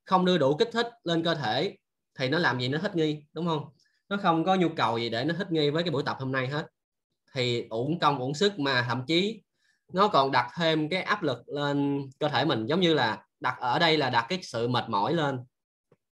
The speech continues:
tích lũy thêm, chứ nó không có hiệu quả tích cực gì lên hết. Nên hôm nào cảm thấy không ổn, thà nghỉ, rồi hôm sau tập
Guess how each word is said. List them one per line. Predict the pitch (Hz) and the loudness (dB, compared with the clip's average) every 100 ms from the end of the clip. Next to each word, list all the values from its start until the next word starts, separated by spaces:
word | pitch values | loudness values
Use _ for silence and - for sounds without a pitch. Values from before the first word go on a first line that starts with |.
| _ - | _ -6
tích | 208 202 | -6 -4
lũy | 131 120 147 | -4 -2 0
thêm, | 170 143 120 - _ _ _ | 0 0 -2 -12 _ _ _
chứ | - 196 | 0 4
nó | 202 | 4
không | 202 160 151 | 6 4 4
có | 165 180 190 | 2 2 2
hiệu | 135 117 | -2 -4
quả | 117 | -2
tích | 208 202 | -4 -6
cực | 120 - | -8 -6
gì | 120 117 | -6 -4
lên | 131 135 | -4 -4
hết. | 151 180 - _ _ _ _ _ _ | -4 -4 -8 _ _ _ _ _ _
Nên | 160 165 | -2 0
hôm | 165 | 2
nào | 151 131 120 117 - | 2 2 0 -2 -4
cảm | 127 | -4
thấy | 160 165 208 - | 0 0 -2 -2
không | 156 | -2
ổn, | 107 110 170 - | 0 0 -2 -10
thà | - 127 113 | -6 -2 -2
nghỉ, | 107 131 - _ _ _ | -2 -6 -8 _ _ _
rồi | 131 120 117 | -6 -4 -4
hôm | 139 | -4
sau | 135 139 | -4 -4
tập | 131 | -2